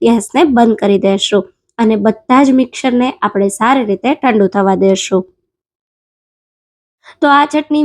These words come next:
બનાવવામાં સમય ફક્ત દસ જ મિનિટનો લાગે છે અને આ ચટણીને તમે ફ્રીઝમાં મહિનાઓ સુધી સ્ટોર કરી શકો છો. તો હવે દસ પંદર મિનિટ પછી આપણા જ્યારે મીઠો લીમડો અને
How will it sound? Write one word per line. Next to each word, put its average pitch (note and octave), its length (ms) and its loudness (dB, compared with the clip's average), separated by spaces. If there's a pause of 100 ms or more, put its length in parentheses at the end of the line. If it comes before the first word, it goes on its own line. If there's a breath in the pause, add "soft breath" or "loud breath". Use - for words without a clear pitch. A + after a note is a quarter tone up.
બનાવવામાં A3+ 560 -2
સમય C#4+ 420 0
ફક્ત B3 340 -2 (180)
દસ B3 200 0 (140)
જ C4+ 120 2
મિનિટનો A3 400 0
લાગે G#3 260 0 (120)
છે B3+ 80 2 (420 loud breath)
અને B3+ 200 4
આ C#4 80 4 (100)
ચટણીને A3+ 420 0 (100)
તમે C4 280 2
ફ્રીઝમાં A#3+ 480 0 (140)
મહિનાઓ B3 380 4 (100)
સુધી G#3 300 0
સ્ટોર G#3+ 220 2 (100)
કરી F#3+ 260 0
શકો G3 280 -2 (120)
છો. G3+ 120 0 (380 loud breath)
તો C4+ 160 2
હવે C4 220 2 (440 loud breath)
દસ C4+ 160 2 (100)
પંદર C4 320 2
મિનિટ B3+ 260 -2
પછી C4 260 0 (160)
આપણા B3 320 0
જ્યારે B3+ 240 2 (340 loud breath)
મીઠો C4 360 2
લીમડો C4 280 4 (160)
અને B3+ 140 2